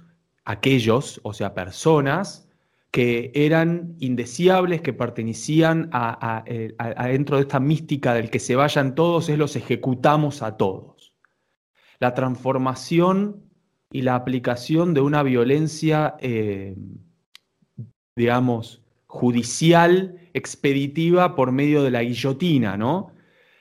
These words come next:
Eh, eh, crearon una máquina que cortaba cabezas más rápido que el verdugo con el hacha.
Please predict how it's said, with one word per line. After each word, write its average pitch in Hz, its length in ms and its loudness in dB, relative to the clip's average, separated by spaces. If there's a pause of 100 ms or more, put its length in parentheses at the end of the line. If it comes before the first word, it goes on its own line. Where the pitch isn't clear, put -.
(220)
Eh, 117 720 2
eh, 127 220 -6
crearon 185 420 6
una 190 200 2
máquina 208 840 0 (220)
que 139 400 -2 (140)
cortaba 185 640 2
cabezas 190 460 0
más 190 220 0
rápido 226 640 0
que 156 100 0
el 139 120 0
verdugo 156 480 4
con 139 160 0
el 196 100 2
hacha. 127 400 0